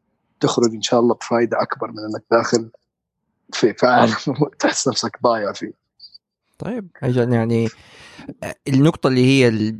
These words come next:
Speaker 2: أنت دحين نوهت عليها، لما الواحد يجي يكمل دراسته،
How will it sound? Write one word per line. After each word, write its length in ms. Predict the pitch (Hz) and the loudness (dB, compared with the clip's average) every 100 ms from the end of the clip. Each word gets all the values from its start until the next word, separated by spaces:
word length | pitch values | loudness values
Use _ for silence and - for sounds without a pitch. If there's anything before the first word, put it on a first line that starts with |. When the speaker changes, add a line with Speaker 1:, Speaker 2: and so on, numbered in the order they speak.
| - | -4
Speaker 2:
أنت 140 | 113 | -4
دحين 360 | 117 - 123 113 | -4 -2 -2 -2
نوهت 360 | 117 117 127 | -2 -2 -2
عليها، 280 | 110 117 117 | -2 0 0
لما 180 | 110 113 | 0 0
الواحد 260 | 127 147 127 | 0 0 0
يجي 360 | 131 117 113 | 0 -2 -2
يكمل 380 | 117 127 127 113 | -4 -2 0 0
دراسته، 800 | 117 120 117 104 - 110 110 - | 2 2 2 -4 -6 -6 -6 -10